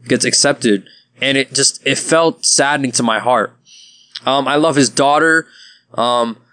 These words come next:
I'm probably gonna forget most of the names, but I like the, uh, I love his, Ransik's daughter, and how she can be somewhat, uh, a lacking villain, but still, uh, keep the, the villain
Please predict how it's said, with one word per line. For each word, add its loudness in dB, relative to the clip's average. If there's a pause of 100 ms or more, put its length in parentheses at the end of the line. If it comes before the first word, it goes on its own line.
(100)
I'm -4
probably 0
gonna 2
forget 0
most 0
of 2
the 2
names, 0
but 2
I 2
like 0
the, -4 (140)
uh, 2
I 2
love 0
his, 2
Ransik's -2
daughter, 2 (720)
and 0
how 0
she 0 (1300)
can 0
be 2
somewhat, 2 (580)
uh, 0
a 0
lacking -2
villain, 2
but -2
still, 2 (600)
uh, 2
keep 0
the, 2
the -2
villain 0